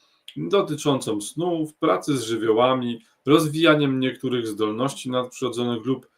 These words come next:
te-, wykonywania testów rzeczywistości, czy w sna-, snach, czy też na jawie, żeby rozpoznać u siebie pewne dary, możliwości.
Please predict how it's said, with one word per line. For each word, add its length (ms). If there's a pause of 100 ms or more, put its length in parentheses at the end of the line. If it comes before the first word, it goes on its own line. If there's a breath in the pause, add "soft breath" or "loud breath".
(300)
te-, 480
wykonywania 880 (120)
testów 460
rzeczywistości, 920
czy 160
w 60
sna-, 320 (320)
snach, 440
czy 160
też 180
na 160
jawie, 420 (360 soft breath)
żeby 340
rozpoznać 640
u 80
siebie 260
pewne 380
dary, 340
możliwości. 840